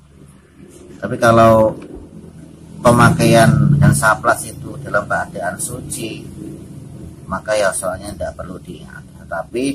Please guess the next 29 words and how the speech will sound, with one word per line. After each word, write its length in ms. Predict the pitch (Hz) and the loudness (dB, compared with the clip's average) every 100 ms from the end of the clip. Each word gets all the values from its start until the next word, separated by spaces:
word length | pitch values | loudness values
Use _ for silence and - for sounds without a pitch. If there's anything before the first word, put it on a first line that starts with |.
| - _ - | -8 _ -10
nanti 160 | 92 104 | -10 -8
ketika 400 | - 107 107 95 | -8 -8 0 0
wudhu 480 | 90 90 87 117 113 | 0 -8 -2 0 0
harus 320 | 92 110 - - | 0 0 0 0
tayamum, 720 | 107 117 120 113 98 90 85 - - - - - - - | 2 4 4 2 -2 -4 -8 -18 -20 -20 -20 -20 -20 -10
karena 240 | 95 101 117 | -8 -6 -4
tayamum 340 | 110 98 95 90 | 0 0 -2 -6
itu 100 | - | -6
sebagai 400 | - 98 90 87 | -4 -2 -4 -6
ganti 280 | 87 85 107 | -10 -8 -8
dari 420 | - 85 82 95 117 117 - _ _ _ _ - - - - - | -8 -10 -8 -4 -4 -6 -18 _ _ _ _ -20 -20 -20 -20 -20
apa 260 | - 98 | -10 -10
itu, 240 | 92 87 85 | -8 -12 -6
bagian 680 | 87 - 92 98 98 95 - _ | -8 -6 -2 -2 0 -4 -8 _
anggota 580 | 82 87 82 85 92 90 | -4 -4 -4 -4 -2 -2
yang 240 | 90 85 | -2 -4
tidak 400 | 87 - - 69 | -6 -12 -12 -12
terkena 400 | - - - 73 - 71 | -12 -20 -14 -14 -14 -16
air. 160 | 69 - - - - _ _ _ _ _ _ _ _ _ _ _ _ _ _ _ _ _ _ _ - - - _ _ _ _ | -18 -18 -18 -20 -20 _ _ _ _ _ _ _ _ _ _ _ _ _ _ _ _ _ _ _ -20 -20 -20 _ _ _ _
Demikianlah 480 | 87 90 92 107 107 | -6 -4 -2 0 0
apa 80 | 101 | 0
yang 120 | 95 | 0
dapat 320 | 90 82 85 - | 0 0 -2 0
kami 200 | 87 87 | 0 0
sampaikan, 500 | 87 80 85 107 107 | -2 -2 0 2 2
mungkin 240 | 95 90 | 0 -2
ada 240 | 90 85 87 | -6 -6 -6
kurang 240 | 85 82 | -2 -4
lebihnya. 640 | 80 - 85 104 113 117 | -4 -6 -2 2 2 0